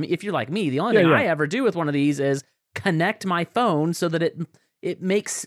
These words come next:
Speaker 1: noise over the speakers. Like, that's the <laughs> only thing I care about. I don't care about the radio, the satellite, the C D pl-, and the, and the twenty-five thousand buttons or the display or anything.
Speaker 2: I, given just how noisy the interface is,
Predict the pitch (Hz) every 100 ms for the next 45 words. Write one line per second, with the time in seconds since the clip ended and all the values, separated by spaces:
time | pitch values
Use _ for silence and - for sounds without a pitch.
0 | - 165 202 233 240 208 240 233 226 -
1 | - 285 254 139 - 180 208 208 277 -
2 | 226 311 277 - 262 262 254 - 262 254
3 | 190 185 185 180 180 147 135 - 120 208
4 | 294 277 269 254 - _ 135 - - 262
5 | 277 262 247 233 - _ - 143 - 277
6 | 262 254 - 208 196 196 202 185 165 175
7 | 156 151 233 262 - 226 202 202 202 180
8 | 147 254 269 254 247 196 147 135 135 -
9 | 240 247 254 214 185 262 403 392 117 117
10 | 120 - 170 165 143 190 240 180 175 -
11 | 147 131 110 104 104 113 127 131 123 135
12 | 131 139 139 147 147 139 -